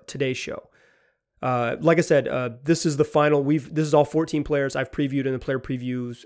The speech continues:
Um, if you haven't listened to the others, go back and listen to 'em. Listen to the Shaedon Sharpe one. Listen to the Anthony Simons, to the Nazir Littles, the Jeremy Grant. Everybody's got an episode in there. Uh, if you're a YouTube listener, there's a big playlist. If you are a podcast listener, it, they're in your feed. They're labeled Portland Trailblazers season previews. You'll be able to find them.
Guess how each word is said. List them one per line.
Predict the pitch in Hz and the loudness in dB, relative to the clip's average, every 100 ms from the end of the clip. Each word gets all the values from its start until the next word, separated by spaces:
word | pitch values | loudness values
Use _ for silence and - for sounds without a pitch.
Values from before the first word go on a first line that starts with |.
| - | -6
Um, | 117 117 123 | -4 -4 -8
if | 147 - | -12 -10
you | 135 120 | -6 -2
haven't | 131 143 139 | -2 -2 -2
listened | 139 143 135 | -4 -4 -6
to | 135 | -6
the | 123 131 | -4 -4
others, | 127 123 - _ - | -2 -6 -10 _ -6
go | 175 | -4
back | 185 180 | -4 -4
and | |
listen | 165 151 | -6 -8
to | 147 127 | -12 -12
'em. | - - | -12 -8
Listen | 160 180 | -4 -2
to | |
the | 165 | -2
Shaedon | 165 170 165 | 0 0 0
Sharpe | 170 160 | 0 2
one. | 156 151 | 0 0
Listen | 151 160 | -2 -4
to | 156 | -6
the | 151 156 | -2 0
Anthony | 156 156 | -2 -4
Simons, | 156 151 147 143 139 | -2 0 0 -2 -4
to | 143 | -4
the | 139 | -2
Nazir | 143 147 | -2 -2
Littles, | 151 151 147 | 0 2 0
the | 139 | -2
Jeremy | 135 143 143 | -4 -2 -2
Grant. | 147 147 139 - - - | -2 -2 -4 -10 -20 -4
Everybody's | 147 151 151 147 131 | 0 4 4 2 2
got | 139 139 | 0 0
an | 139 | -2
episode | 135 139 139 135 | -4 -4 -4 -2
in | 131 | -2
there. | 131 131 120 - - | -2 -4 -6 -12 -8
Uh, | 131 123 | -4 -2
if | |
you're | 143 | 0
a | 147 | 0
YouTube | 165 151 147 | 0 0 0
listener, | 147 - 143 | 0 0 -4
there's | 131 120 | -4 -4
a | |
big | 135 123 | -6 -4
playlist. | 135 127 127 - | -4 -4 -4 -8
If | - - | -12 -8
you | 123 123 | -6 -2
are | 120 | -2
a | |
podcast | - 135 131 127 - | -2 -4 -4 -6 -6
listener, | 127 - 120 123 | -10 -6 -6 -6
it, | 143 156 | -6 2
they're | 147 | 4
in | 143 139 | 4 2
your | |
feed. | 131 - 123 123 | -2 -4 -6 -4
They're | 123 | -6
labeled | 120 120 123 120 | -4 -6 -6 -8
Portland | 127 139 120 | -8 -8 -8
Trailblazers | 123 120 120 117 | -8 -6 -8 -8
season | - 117 113 | -10 -10 -10
previews. | 113 120 123 127 | -10 -12 -14 -14
You'll | 127 | -12
be | 135 | -10
able | 139 139 | -10 -12
to | 131 131 | -14 -18
find | - - - - - | -20 -16 -14 -14 -16
them. | - | -20